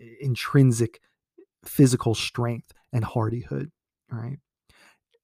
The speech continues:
Nonetheless, it's clear that he's, he's as, as, as competent, um, and as much prowess as he, he displays in the hunt, he's completely out of sorts in the civilized world,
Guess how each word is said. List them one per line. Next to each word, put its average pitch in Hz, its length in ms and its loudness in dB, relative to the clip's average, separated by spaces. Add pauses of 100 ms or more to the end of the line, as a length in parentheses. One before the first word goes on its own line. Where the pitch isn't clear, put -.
(160)
Nonetheless, 185 460 6
it's 165 80 0
clear - 300 4
that 156 100 8
he's, 151 300 0
he's 147 400 -4 (160)
as, 143 160 -2
as, 147 240 0 (420)
as 143 180 4
competent, 135 680 4 (380)
um, 131 200 0
and 143 120 -4
as 127 100 0
much 147 160 -4
prowess 160 460 4
as 123 80 -4
he, 127 140 -4 (180)
he 139 120 0
displays 123 460 0
in 113 60 -4
the 117 60 -4
hunt, 165 300 0 (200)
he's 156 180 -2
completely 165 720 4
out 127 180 0
of 113 100 -2
sorts - 540 -4 (500)
in 147 100 0
the 120 60 0
civilized 107 500 -2
world, 123 420 -6